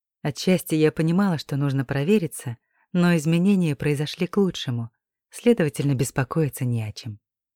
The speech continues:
Отношения с Костиком стоили мне огромного количества нервных клеток. Ничего удивительного, что, исцелившись от нездоровых отношений,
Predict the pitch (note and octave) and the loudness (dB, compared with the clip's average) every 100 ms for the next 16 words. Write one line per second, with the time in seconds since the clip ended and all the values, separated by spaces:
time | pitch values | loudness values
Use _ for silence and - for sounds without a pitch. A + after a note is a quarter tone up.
0 | _ - F#3+ F#3 F3+ G3 F3 E3+ - - | _ -8 -2 0 2 2 2 2 -2 -2
1 | G3+ - - C#3+ C3 - F3+ E3+ D#3 D3+ | -2 -2 -2 -2 0 2 2 4 2 0
2 | D3+ D3 C3 D#3 C3 F#3+ F3 D3+ C#3+ D3+ | 0 -2 -2 -2 2 4 4 0 -2 -2
3 | D3 - C3 - D3 C#3+ B2+ C#3 D3 - | -2 -4 -10 -4 0 0 0 -2 -2 -4
4 | A#2+ G#2+ A#2 _ _ _ _ _ _ F#3 | -6 -6 -10 _ _ _ _ _ _ 2
5 | F#3+ - E3+ E3 D#3 C#3 F3+ A3 C#3+ B2+ | 2 2 4 4 2 0 -2 0 0 -2
6 | B2 - C3+ B2+ - C3+ C3+ - - B2+ | -2 0 0 0 -2 -2 -2 -4 -6 -4
7 | C#3 B2+ B2+ B2+ A#2+ - B2+ B2+ - F3 | -2 0 0 0 -2 -6 -4 -4 -2 -2
8 | D#3 B2 | -2 -4